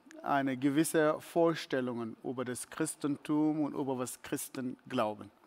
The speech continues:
So, was ich in diesem Seminar machen würde, im ersten Teil, würde ich einfach erzählen, was ich geglaubt habe früher, was glaube ich heute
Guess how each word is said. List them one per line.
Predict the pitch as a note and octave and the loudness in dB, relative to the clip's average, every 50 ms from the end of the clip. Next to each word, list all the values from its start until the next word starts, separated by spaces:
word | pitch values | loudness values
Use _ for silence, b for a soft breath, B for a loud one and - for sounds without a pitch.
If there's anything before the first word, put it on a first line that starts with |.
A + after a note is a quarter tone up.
| _ _ _ _ _ _ _ b b b b b b b | _ _ _ _ _ _ _ b b b b b b b
So, | - - D#3 C#3 | -2 0 4 4
was | D3+ D3+ F#3+ | 4 4 4
ich | A3+ G#3 - - - - B2+ - _ _ | 2 2 0 -4 -8 -10 -14 -14 _ _
in | - D#3 D3+ | -2 2 2
diesem | D#3 E3 D#3+ D#3 | 4 4 4 2
Seminar | - - D3+ C#3 D3 D3+ E3 F3+ F#3+ | 2 2 2 2 6 8 8 8 10
machen | F#3 F#3 F#3+ F#3 - C#3 B2 | 10 8 8 8 4 0 -2
würde, | A#2+ B2 B2+ B2 C3 | 0 0 0 0 0
im | B2+ C3 - | -2 0 4
ersten | C3+ D3 E3 E3+ - - D#3+ D#3 | 6 6 6 6 4 2 2 2
Teil, | - - E3+ C#3 B2 C3 C#3 D3+ B B B B B B B B B B | 6 8 8 8 8 6 2 0 B B B B B B B B B B
würde | - D#3 F#3 G3+ | 2 4 6 6
ich | F#3 - F3 | 6 6 4
einfach | F3+ F3 - G#3 - | 2 4 4 4 4
erzählen, | E3+ D3 - - - F#3 F3+ F#3 F3+ F#3 F3+ F3+ F#3 - - | 4 2 0 4 6 8 8 8 8 6 4 2 -2 -6 -8
was | - C3+ D3 C#3+ - | -6 -4 -4 -4 -2
ich | - F#3+ F3 - - - - | -2 -2 -2 -2 -8 -14 -6
geglaubt | - C#3 C#3+ B2+ B2+ C#3 C#3+ D3+ E3 F#3 F3+ F3 - - - - | -2 0 0 2 6 10 12 12 12 10 8 2 -4 -4 2 6
habe | E3 D#3+ D3+ B2+ A2 A2+ A2 A2+ - - _ _ _ _ _ _ _ _ | 8 8 8 6 4 -2 -6 -8 -12 -16 _ _ _ _ _ _ _ _
früher, | - - - - F3+ C#3+ B2 C3 D3+ G3 A3 - _ _ _ _ _ b b b b b b b b b _ | -16 -14 0 4 4 6 6 4 2 -2 -6 -10 _ _ _ _ _ b b b b b b b b b _
was | - C#3 C3 - - | -2 -2 -2 -2 0
glaube | - C#3 C#3 D3 E3 D#3+ F3 | 6 8 10 10 10 8 6
ich | F#3 - - - | 2 2 0 0
heute | B2 A#2+ A#2+ A#2 - D3+ E3+ | 0 0 0 -2 -6 -8 -10